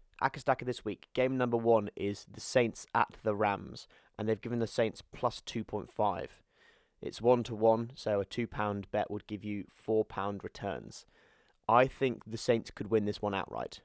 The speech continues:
As I've said before, I wasn't blown away by how the Rams performed in this first week, and actually I think the Saints' defense, given how sort of sporadic and wild the Houston offense was,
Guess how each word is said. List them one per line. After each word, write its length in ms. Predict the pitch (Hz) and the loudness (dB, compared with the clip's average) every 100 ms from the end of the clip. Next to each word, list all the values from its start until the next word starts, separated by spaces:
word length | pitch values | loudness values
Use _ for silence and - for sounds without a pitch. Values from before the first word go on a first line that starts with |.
| - | -6
As 120 | 110 | -6
I've 80 | 110 | -2
said 160 | 113 | -4
before, 360 | 104 - 113 107 | -4 -2 2 4
I 40 | |
wasn't 600 | 104 107 117 113 113 - - _ _ _ _ _ | 4 4 4 2 -6 -8 -14 _ _ _ _ _
blown 280 | 117 117 113 | 6 8 8
away 300 | 110 110 113 | 8 8 8
by 140 | 113 | 4
how 160 | 107 107 | 4 2
the 100 | 107 | 4
Rams 300 | 107 104 101 | 2 2 0
performed 360 | - 113 107 | -2 2 2
in 80 | 104 | 2
this 140 | 101 - | -2 -2
first 360 | 110 107 - | 2 2 0
week, 280 | 113 - - _ - | -2 -4 -8 _ -8
and 480 | 101 101 98 95 - _ _ _ _ _ | -6 -4 -4 -6 -10 _ _ _ _ _
actually 260 | 113 - 107 | -2 0 -2
I 60 | 101 | -2
think 180 | 117 | -4
the 60 | 101 | -8
Saints' 560 | - 120 120 - - - _ _ _ - | 0 2 2 -2 -14 -16 _ _ _ -4
defense, 640 | 120 - 131 - - - - _ | -4 2 2 2 -6 -16 -20 _
given 300 | 123 117 113 | 2 2 2
how 340 | 110 117 110 | 4 6 6
sort 280 | 107 - 113 | 4 -2 -4
of 120 | 107 | -2
sporadic 540 | - - 110 110 107 - | -2 0 2 2 2 -2
and 160 | 104 | -2
wild 280 | 101 110 107 | 4 6 6
the 40 | 95 | 2
Houston 320 | - 110 104 | -8 -8 -4
offense 360 | 110 120 - - | -4 -2 -4 2
was, 240 | 123 131 | 2 0